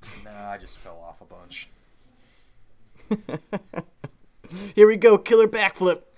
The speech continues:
Speaker 2: Ah, that's my back. <laughs>
Speaker 1: Popped a wheelie once.
Speaker 2: Not on purpose. Uh,
Speaker 1: <laughs>
Speaker 2: so, <laughs> next up, we got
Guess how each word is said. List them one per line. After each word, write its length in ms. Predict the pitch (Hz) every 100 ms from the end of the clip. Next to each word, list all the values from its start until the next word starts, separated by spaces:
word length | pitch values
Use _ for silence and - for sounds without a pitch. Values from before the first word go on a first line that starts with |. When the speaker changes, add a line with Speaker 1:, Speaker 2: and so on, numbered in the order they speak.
| _ _
Speaker 2:
Ah, 440 | 185 180 165 156 139
that's 260 | 156 -
my 200 | 147 151
back. 520 | 135 113 110 - - _
<laughs> 40 |
Speaker 1:
Popped 260 | 160 131 101
a 40 |
wheelie 340 | 87 110 104
once. 360 | 85 92 98 - - _ _ _ _ _ _ _ _ _ _ _ - _ _ -
Speaker 2:
Not 180 | 190 156
on 140 | 110
purpose. 420 | 113 73 - - - - - _ 139 -
Uh, 600 | 131 127 123 117 113 - - - - 233
Speaker 1:
<laughs> 480 | - 208 - 196 -
Speaker 2:
so, 420 | 190 160 147 - - 147 - - -
<laughs> 500 | - - - - -
next 420 | 160 185 - -
up, 260 | 156 113 95 - - - - - - - - _ _ _ _
we 140 | - 175
got 360 | - 170 -